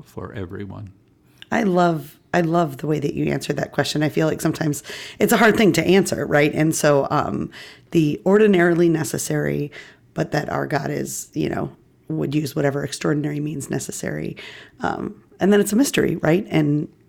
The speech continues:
Speaker 2: and we don't know. And saying that we don't know, I think, is sometimes,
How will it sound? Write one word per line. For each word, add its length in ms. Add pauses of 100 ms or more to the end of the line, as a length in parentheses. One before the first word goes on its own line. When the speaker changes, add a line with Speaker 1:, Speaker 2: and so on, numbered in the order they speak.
Speaker 2:
and 160
we 60
don't 140
know. 180 (260)
And 180
saying 260
that 120
we 80
don't 160
know, 200 (120)
I 60
think, 260
is 160
sometimes, 540